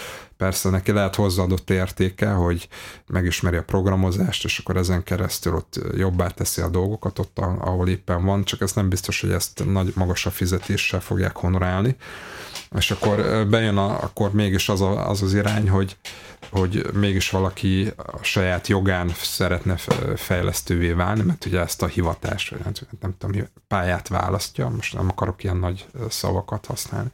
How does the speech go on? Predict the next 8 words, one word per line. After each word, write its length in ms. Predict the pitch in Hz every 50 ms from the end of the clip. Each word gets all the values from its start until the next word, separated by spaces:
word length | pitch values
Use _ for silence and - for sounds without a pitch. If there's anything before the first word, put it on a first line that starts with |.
| - - - - - - - - - - - - - - - - -
ezt 160 | 104 98 -
a 60 | 98
pályát 340 | - - 95 92 92 90 -
választja, 580 | - 104 98 98 107 104 - - - 139 135 - - - - - - - - - - - - - - - - - - - - _ _ _ _
és 380 | - 104 98 92 - - - _ - - _ _ _ _ - _ _ - -
hát 140 | - 101 -
ugye 220 | - 107 104 107 107
a 480 | 104 104 - 104 101 101 101 101 101 104